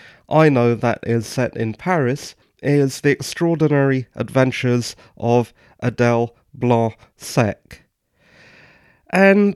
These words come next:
that is a pity, because, as I've mentioned before in this podcast, I spent a lot of time in Paris as a child, staring at French comics while I wasn't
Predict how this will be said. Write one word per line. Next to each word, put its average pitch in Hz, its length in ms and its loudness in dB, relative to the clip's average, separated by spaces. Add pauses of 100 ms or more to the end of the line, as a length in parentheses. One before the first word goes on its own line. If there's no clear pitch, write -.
that 247 180 2
is 233 180 2
a 226 60 -6
pity, 143 520 -4 (200)
because, 190 640 0
as 196 120 -2
I've 196 140 2
mentioned 196 320 -2
before 160 380 0
in 151 100 2
this 139 180 -4
podcast, 131 680 -2 (100)
I 156 400 2 (180)
spent - 600 -2 (460)
a - 40 -4
lot 233 240 -2
of 190 80 -2
time 220 320 4
in 139 180 4
Paris 123 500 0
as 135 200 0
a - 40 0
child, 135 640 -4 (600)
staring 135 580 0
at - 160 -6 (180)
French - 420 -6
comics - 720 -4 (300)
while 123 160 -2
I 120 60 0
wasn't 113 440 -4